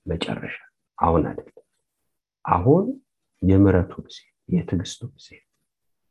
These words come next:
ወንጌል ለንስሐ የሚሰበክበት ጊዜ።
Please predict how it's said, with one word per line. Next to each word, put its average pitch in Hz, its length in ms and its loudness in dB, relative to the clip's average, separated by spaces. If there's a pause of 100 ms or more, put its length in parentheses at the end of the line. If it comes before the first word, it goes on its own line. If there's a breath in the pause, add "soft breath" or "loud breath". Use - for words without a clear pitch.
(720)
ወንጌል 101 420 4
ለንስሐ 85 600 -6
የሚሰበክበት - 1000 -10
ጊዜ። - 160 -20